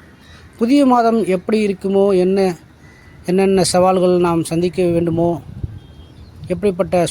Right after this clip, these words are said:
சூறாவளிகளை, பிரச்சனைகளை வந்து நம்மை தாக்குமோ என்று கலங்கிக் கொண்டிருக்கிறீர்களா? கவலைப்படாதிருங்கள். கர்த்தர் சொல்லுகிறார், "வருங்காரியங்களை குறித்து என்னிடத்தில் கேள்."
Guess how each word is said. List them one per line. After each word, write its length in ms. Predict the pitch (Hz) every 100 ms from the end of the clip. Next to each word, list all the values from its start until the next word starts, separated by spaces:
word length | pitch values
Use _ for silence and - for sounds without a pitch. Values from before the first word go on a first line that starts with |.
| -
சூறாவளிகளை, 640 | 196 208 196 185 180 175 151
பிரச்சனைகளை 500 | 170 - 202 190 185
வந்து 260 | 175 175 175
நம்மை 440 | 165 160 165 156
தாக்குமோ 640 | 160 165 160 180 175 175 147 - - -
என்று 240 | 208 240 240
கலங்கிக் 380 | 170 202 226 180
கொண்டிருக்கிறீர்களா? 720 | 160 147 143 143 139 151 196 - - - - - - - -
கவலைப்படாதிருங்கள். 920 | 240 233 180 175 160 147 139 127 -
கர்த்தர் 360 | 156 147 175
சொல்லுகிறார், 600 | - 170 165 165 151 170 147 - - -
"வருங்காரியங்களை 920 | 180 208 202 185 185 196 196 190 190
குறித்து 400 | 185 196 180 208
என்னிடத்தில் 440 | 180 180 170 175 151
கேள்." 320 | - 190 175